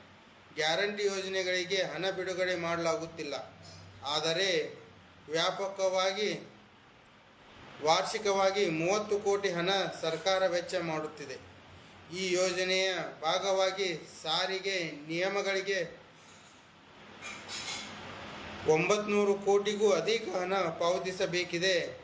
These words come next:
ಇನ್ನೂ ಎರಡು ತಿಂಗಳುಗಳ, ಗಳ ಗೃಹಲಕ್ಷ್ಮಿ ಹಣ ತಲುಪಿಸಲಿಲ್ಲ, ತಲುಪಿಸಿಲ್ಲ. ಆದರೂ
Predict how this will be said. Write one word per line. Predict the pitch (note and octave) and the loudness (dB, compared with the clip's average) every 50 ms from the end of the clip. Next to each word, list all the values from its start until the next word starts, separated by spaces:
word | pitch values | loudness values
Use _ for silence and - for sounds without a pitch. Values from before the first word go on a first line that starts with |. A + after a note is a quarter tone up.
| - D3 | -12 -8
ಇನ್ನೂ | D#3 E3+ F3+ F#3+ G3+ G3+ | -8 -4 0 2 2 4
ಎರಡು | F#3 E3+ E3 E3+ F3+ F#3+ F#3+ F#3 | 4 4 4 2 2 2 0 -2
ತಿಂಗಳುಗಳ, | F3 F#3 F#3 F3 F#3 F#3 F3+ F3+ F3 F3+ F3+ F3 E3+ D#3 C#3 - - - - - - - - - - - - D#3+ | -2 -4 -4 -2 0 2 2 2 2 2 0 0 0 0 -2 -4 -8 -12 -18 -20 -20 -20 -20 -20 -20 -16 -8 -2
ಗಳ | E3+ E3+ E3 E3 | 0 2 2 2
ಗೃಹಲಕ್ಷ್ಮಿ | - - D3+ D#3 F3+ G3 G3 G3 F#3+ G3 - G#3 G3 G3 | 2 0 2 2 4 4 4 4 2 0 0 -4 -2 -2
ಹಣ | F#3 F3 F3 F3+ F3+ | -2 0 0 -2 -2
ತಲುಪಿಸಲಿಲ್ಲ, | E3+ E3 E3+ E3 E3 E3 - - E3+ E3 - F3 E3 E3 E3 E3 D#3+ E3 E3 D#3 C#3+ C3+ - - - - - - - | -2 0 -2 -2 -2 -2 -4 -8 -8 -4 0 0 0 0 0 -2 0 2 2 2 2 0 -4 -6 -10 -14 -16 -14 -8
ತಲುಪಿಸಿಲ್ಲ. | D#3+ D#3+ D#3 - D#3+ E3 D#3+ - E3+ E3 E3 | -8 -6 -4 -2 -2 -2 -2 -2 -2 0 2
ಆದರೂ | E3+ E3 D#3 - D3+ D#3+ F3+ F3+ G3+ G3+ G#3 G3+ | 2 2 2 2 2 2 2 2 4 4 4 4